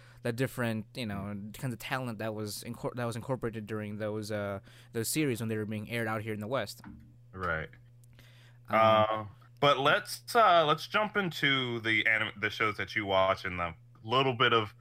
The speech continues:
Speaker 2: <laughs> uh, what I watched just before we started recording. <laughs>
Speaker 1: Yeah, I, I mean, I feel like you should go first just because,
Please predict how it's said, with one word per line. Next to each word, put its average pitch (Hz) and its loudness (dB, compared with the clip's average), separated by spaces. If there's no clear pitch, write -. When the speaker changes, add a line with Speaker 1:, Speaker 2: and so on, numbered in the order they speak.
Speaker 2:
<laughs> - -8
uh, - 2
what 135 4
I 131 8
watched 117 4
just 113 -2
before 117 -4
we 113 -2
started 104 0
recording. 110 0
<laughs> - -20
Speaker 1:
Yeah, 135 2
I, 120 -2
I 135 -6
mean, 139 -2
I 160 0
feel 185 2
like 196 4
you 165 -2
should 160 -2
go 160 6
first 147 2
just 135 -4
because, 139 0